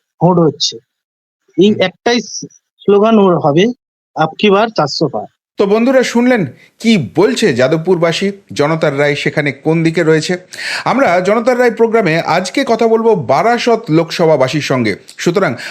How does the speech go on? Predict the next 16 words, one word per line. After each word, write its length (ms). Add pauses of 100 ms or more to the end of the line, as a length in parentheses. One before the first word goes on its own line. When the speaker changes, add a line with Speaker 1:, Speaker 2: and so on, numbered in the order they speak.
Speaker 2:
আপনি 240
যদি 180
বারাসত 540
লোকসভা 420
কেন্দ্রের 360
ভোটার 420
হন, 280
সেখানকার 500
কোনো 220
বিধানসভার 540
অন্তর্গত 480
আপনি 340
থাকেন, 360 (280)
তাহলে 320 (280)
আপনার 280
নাম, 460